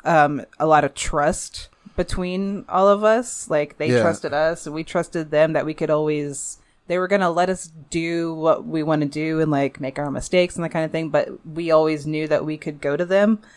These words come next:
Speaker 1: with anything.
Speaker 2: Yeah.
Speaker 1: Um, and I think that's what they have here. Like, they're aware that something is going on, but they trust her enough, and they know that they've raised her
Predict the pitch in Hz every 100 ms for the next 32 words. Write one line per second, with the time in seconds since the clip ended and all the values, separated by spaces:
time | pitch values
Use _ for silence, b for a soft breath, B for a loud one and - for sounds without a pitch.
0 | _ 165 151 160 180 226 214 226 - -
1 | - _ _ _ - 175 139 143 - _
2 | 170 175 160 160 185 180 165 165 151 156
3 | 147 147 143 - _ _ - 160 147 131
4 | 151 135 139 156 151 - 170 190 202 170
5 | 151 165 180 180 170 165 156 - - 160
6 | 165 156 151 147 147 - 147 143 143 143
7 | 143 139 139 - 151 147 - 180 175 -
8 | - 156 143 143 147 151 147 151 156 160
9 | 156 151 143 135 135 143 165 175 185 165
10 | 165